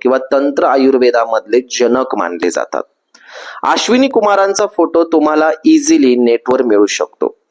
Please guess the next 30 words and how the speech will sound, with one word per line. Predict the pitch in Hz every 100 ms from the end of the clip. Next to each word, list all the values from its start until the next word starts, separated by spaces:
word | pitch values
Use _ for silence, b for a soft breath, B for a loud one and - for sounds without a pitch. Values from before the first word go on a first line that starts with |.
| -
तुम्ही | 117 117
त्याची | 113 127
फ्रेम | - - 131 151 135 b b b _ _ _ _ _ -
सर | - 139 135
दक्षिण | 151 135 - 254 311
दिशेला | 220 - 165 147
जर | 131 135
ठेवली | - 123 117 107
तर | - 117
याचा | 113 139
सर्वाधिक | - 110 110 117 117 147
जास्त | 135 110 104 - 110
फायदा | 104 90 110
तुम्हाला | 104 98 98 110
होऊ | 92
शकतो. | 80 - - - - - _ B B B B B
म्हणून | 147 185 202
मेष | 180 196 202
राशीच्या | 160 - 147 156
लोकांनी | 139 131 139 139 151
आराध्य | - 120 127 135 143
वृक्षाबरोबरच | 127 - 127 113 113 110 110 120 -
आराध्य | 110 107 117 131 139
देवताची | 127 117 113 113 113 123
सुद्धा | - 147 175
उपासना | 180 147 - 131 135 123
करणं | - 110 104 98 - B B B _ -
अत्यंत | 131 - - 170 165 160
महत्वाचं | 135 107 104 - 85 -
आहे. | -